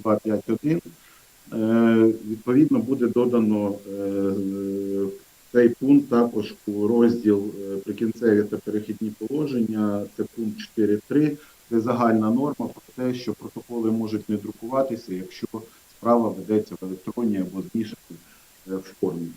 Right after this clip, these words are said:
І так само там же в пункті чотири три, е, пропущено ще, е, підпункт два три двадцять один. Це підпункт стосовно додатку номер, зараз я вам скажу, тобто це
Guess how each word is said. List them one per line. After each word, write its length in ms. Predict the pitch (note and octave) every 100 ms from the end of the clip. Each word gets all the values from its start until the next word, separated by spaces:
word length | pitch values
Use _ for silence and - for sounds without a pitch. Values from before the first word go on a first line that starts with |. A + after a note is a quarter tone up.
| - _ _
І 60 | C3+
так 220 | - -
само 220 | - C#3+ - A#2+
там 260 | B2+ B2 A2
же 80 |
в 40 | G#2+
пункті 420 | - A#2 G#2+ G#2
чотири 420 | - - A2 G#2
три, 360 | G#2 - C3 C#3+
е, 380 | D3 G#2 G#2 G#2 -
пропущено 720 | G#2 - B2 B2 A2+ G2+ G2
ще, 240 | G2 - A2
е, 600 | G#2+ G#2 G2 G2 F#2+ F#2+ F#2 - A#2 G#2 G2+ G2 G2
підпункт 480 | G2 - B2+ A2
два 180 | G#2 G#2+ -
три 160 | A#2+ B2
двадцять 540 | G#2 G#2+ - - - G#2
один. 240 | G2+ F2+ E2+ -
Це 180 | G#2 G#2 - _ _ _ _ _ _ _ _ _
підпункт 520 | A2 - - D3 D3
стосовно 840 | - G2+ - B2+ B2+ A#2+ G#2+ G2+ - - _ _ _ _ _ _ _ _
додатку 640 | G2+ G#2 B2 C3+ C3+ - G2+
номер, 460 | A2 A#2+ A#2 A2 - - _
зараз 300 | F#2+ F#2+ - - - -
я 60 |
вам 280 | F#2 E2 - - -
скажу, 280 | - G2 G2 - -
тобто 220 | - - -
це 180 | G#2+ G#2+